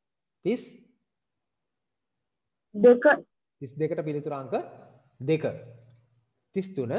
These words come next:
Speaker 1: වැඩිහිටියන් ආදර්ශව හැත්-, ආදර්ශවත්ව හැසිරෙන් නම් දරුවෝද යහමග යනු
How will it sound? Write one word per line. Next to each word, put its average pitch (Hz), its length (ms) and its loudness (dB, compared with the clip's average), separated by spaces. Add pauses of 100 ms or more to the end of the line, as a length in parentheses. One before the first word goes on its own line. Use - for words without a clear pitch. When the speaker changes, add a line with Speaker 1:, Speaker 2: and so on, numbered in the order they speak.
(360)
Speaker 1:
වැඩිහිටියන් 226 500 0
ආදර්ශව 185 400 0
හැත්-, 175 300 -8
ආදර්ශවත්ව 175 920 -4
හැසිරෙන් 165 500 -6
නම් 180 300 -2 (640)
දරුවෝද 135 560 -2 (360)
යහමග 123 380 -16
යනු 117 220 -16